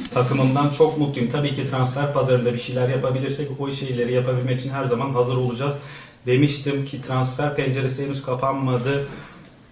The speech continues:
Son kararımı, son düşüncemi transfer penceresi kapandıktan sonra, sonra söylerim. Sanırım Türkiye'de altısında kapanıyor transfer penceresi ama her zaman olduğu gibi dedikodular hakkında yorum yapamam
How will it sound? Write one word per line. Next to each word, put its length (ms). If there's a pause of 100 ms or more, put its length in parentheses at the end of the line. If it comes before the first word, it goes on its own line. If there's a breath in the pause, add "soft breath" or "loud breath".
(180)
Son 340
kararımı, 440
son 240
düşüncemi 440
transfer 460
penceresi 360
kapandıktan 600
sonra, 440
sonra 300
söylerim. 420
Sanırım 420
Türkiye'de 420
altısında 560
kapanıyor 400
transfer 520
penceresi 460
ama 200 (380 loud breath)
her 160
zaman 260
olduğu 260
gibi 420
dedikodular 680
hakkında 640 (160)
yorum 240
yapamam 360